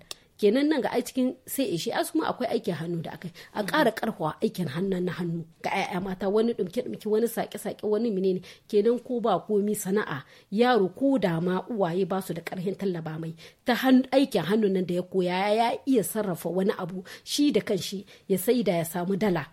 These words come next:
kuma tare da kanshi ya ci gaba da tallaba ma kai ne cikin fannin karatun shi.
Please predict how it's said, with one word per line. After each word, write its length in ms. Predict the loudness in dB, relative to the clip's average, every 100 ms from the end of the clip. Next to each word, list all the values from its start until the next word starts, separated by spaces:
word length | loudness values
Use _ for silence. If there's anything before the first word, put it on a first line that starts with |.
| -20 _
kuma 160 | 4 4
tare 340 | 4 4 4
da 120 | 2
kanshi 360 | 0 0 2 0
ya 80 | -2
ci 160 | -2
gaba 220 | -2 -2 -2
da 160 | -4 -8 -20 _
tallaba 380 | 4 4 2 -2
ma 60 |
kai 180 | -4 -6
ne 100 | -6
cikin 240 | -8 -10 -6
fannin 240 | -4 -4 -6
karatun 400 | -10 -10 -8 -6
shi. 240 | -6 -6